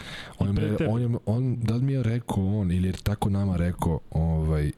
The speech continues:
Speaker 1: mi u Denveru imamo to da su i šuteri uvek po ćoškovima.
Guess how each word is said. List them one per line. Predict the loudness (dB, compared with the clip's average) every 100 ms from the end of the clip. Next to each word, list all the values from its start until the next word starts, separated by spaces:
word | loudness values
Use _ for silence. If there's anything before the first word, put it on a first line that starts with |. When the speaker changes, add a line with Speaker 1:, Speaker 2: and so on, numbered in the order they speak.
| -10 -20 -20 -8 -2
Speaker 1:
mi | 0 0
u |
Denveru | 0 0 0 0
imamo | 0 0
to | -2 -2 -2
da | -2 -2
su | 0 -2 -2 0
i | 0
šuteri | 0 0 0 2
uvek | 2 0 -2
po | -2
ćoškovima. | 0 0 0 0 -2